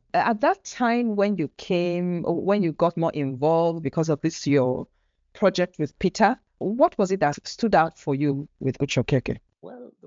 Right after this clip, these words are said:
Speaker 2: for me, uh, it was like kind of, was, uh, the, the encounter was able to fill a gap for me, my inter-school experience, because I was able to meet Uche Okeke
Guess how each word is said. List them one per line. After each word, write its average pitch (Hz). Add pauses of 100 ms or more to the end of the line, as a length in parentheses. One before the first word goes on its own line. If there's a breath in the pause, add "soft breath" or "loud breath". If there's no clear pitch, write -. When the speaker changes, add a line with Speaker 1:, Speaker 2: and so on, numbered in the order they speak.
(180)
Speaker 2:
for 147
me, 165
uh, -
it 113 (120)
was 120
like 117 (240)
kind 135
of, 104
was, 104
uh, -
the, 120
the 123 (100)
encounter 123
was 101
able 117
to 98 (120)
fill 107
a 90
gap 107 (220)
for 98
me, 120 (140)
my 104
inter-school 104
experience, 98 (160)
because 107 (100)
I 107
was 107
able 120
to 117
meet 113 (360)
Uche 101
Okeke 104